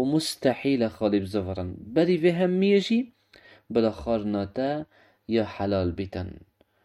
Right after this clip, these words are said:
حەدیثێ داهاتی: «ئەطیب مەطعەمەکە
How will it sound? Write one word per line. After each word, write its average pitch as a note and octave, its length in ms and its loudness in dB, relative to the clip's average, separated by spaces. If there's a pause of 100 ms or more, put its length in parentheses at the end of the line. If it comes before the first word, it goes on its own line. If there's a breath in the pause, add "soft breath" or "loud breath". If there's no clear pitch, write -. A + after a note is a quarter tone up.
(400)
حەدیثێ A2 420 -2
داهاتی: A2 500 2 (480 loud breath)
«ئەطیب B2 400 0 (100)
مەطعەمەکە C#3 760 0